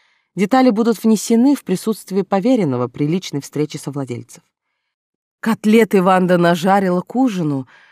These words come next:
решив не баловать слишком ретивого Шульца новинками.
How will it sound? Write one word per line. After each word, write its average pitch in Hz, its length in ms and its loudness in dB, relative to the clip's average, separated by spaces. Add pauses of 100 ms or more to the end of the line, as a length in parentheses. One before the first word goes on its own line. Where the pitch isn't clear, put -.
(220)
решив 202 380 0
не 202 100 2
баловать 196 500 2
слишком 175 480 -4
ретивого 180 680 -4
Шульца 180 500 -4
новинками. 151 760 -6